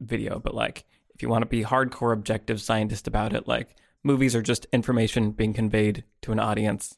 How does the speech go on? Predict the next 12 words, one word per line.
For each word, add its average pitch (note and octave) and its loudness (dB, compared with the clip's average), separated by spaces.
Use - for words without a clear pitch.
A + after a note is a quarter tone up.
like, G#2+ -4
one A2 0
frame A2 -2
at - -4
a G#2 -2
time. - -8
And A#2 2
I A2 4
feel A#2+ 2
like, A2 0
uh, - -12
w-, - -6